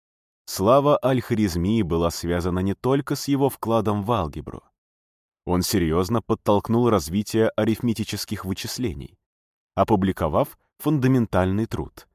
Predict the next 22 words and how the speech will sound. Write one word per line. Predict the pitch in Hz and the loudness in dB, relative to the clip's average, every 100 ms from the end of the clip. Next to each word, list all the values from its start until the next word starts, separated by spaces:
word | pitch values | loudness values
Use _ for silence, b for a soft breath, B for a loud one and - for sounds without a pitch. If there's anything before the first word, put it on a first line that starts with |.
| _ _ _ _ - | _ _ _ _ -4
«Книга | 101 98 82 82 | 0 0 2 -2
о | |
сложении | - 92 82 92 90 85 | -2 -2 -2 -2 -2 -2
и | 85 98 | -4 -4
вычитании | 87 85 - 95 95 113 135 127 | -4 -4 -4 -4 -2 0 -2 -2
по | - 110 | -2 0
индийскому | 104 85 80 - 85 87 | 0 0 -4 -6 -6 -4
счёту», | 92 - 69 - - _ _ _ _ _ _ _ _ | -4 -8 -10 -14 -20 _ _ _ _ _ _ _ _
в | - | -4
котором | 101 92 92 90 | -2 0 0 0
описал | 90 92 - 104 113 | 0 -2 0 2 2
преимущества | - 98 85 82 87 - 120 123 123 | 2 0 0 0 -2 -4 -6 -2 0
десятичной | 104 110 - 101 - 98 | 0 -4 -6 -6 -2 -2
позиционной | - 98 92 - 98 92 85 | 0 -2 -2 -2 -2 0 -2
системы | 80 - - 95 85 | -6 -10 -6 -4 -2
счисления | 85 - 85 - 180 98 69 - _ _ _ _ | -4 -6 -8 -6 -6 -6 -8 -12 _ _ _ _
и | - | -4
познакомил | - 139 151 - 127 123 | -2 0 0 2 2 2
читателей | 110 - - 139 - 143 139 | 0 -4 0 0 2 0 0
с | - | -2
индийскими | 127 92 87 82 - 90 | -2 0 -2 -6 -4 -4
цифрами. | - - - 67 - - | -4 -8 -8 -12 -14 -20